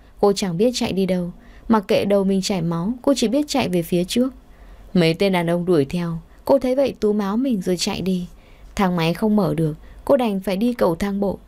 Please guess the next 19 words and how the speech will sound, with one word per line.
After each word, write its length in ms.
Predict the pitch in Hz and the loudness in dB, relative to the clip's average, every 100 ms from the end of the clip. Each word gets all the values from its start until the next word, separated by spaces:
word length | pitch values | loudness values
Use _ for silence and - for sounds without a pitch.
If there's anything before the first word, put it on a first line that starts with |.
| - - - - - | -20 -20 -20 -14 -2
Xuống 180 | 185 | 2
dưới 160 | 170 170 | 4 2
tầng 220 | 180 202 | 0 -2
hai, 280 | 175 175 175 | -2 -4 -4
cô 100 | 170 | 0
bị 160 | 202 175 | 0 0
trượt 220 | 165 190 170 | 0 -2 0
chân 240 | 208 196 | -2 0
ngã 140 | 190 | -2
nhào, 380 | 220 226 190 160 - - - | 0 0 0 -4 -8 -16 -4
cả 120 | 214 | -2
người 200 | 196 202 | 2 2
cứ 120 | 190 | 2
thế 160 | 220 226 | 0 2
lăn 220 | 254 254 | 2 0
dài 240 | 240 208 170 | 0 0 0
xuống 200 | 185 202 | -2 0
cầu 200 | 240 165 | 0 0
thang. 300 | 185 180 | -2 -4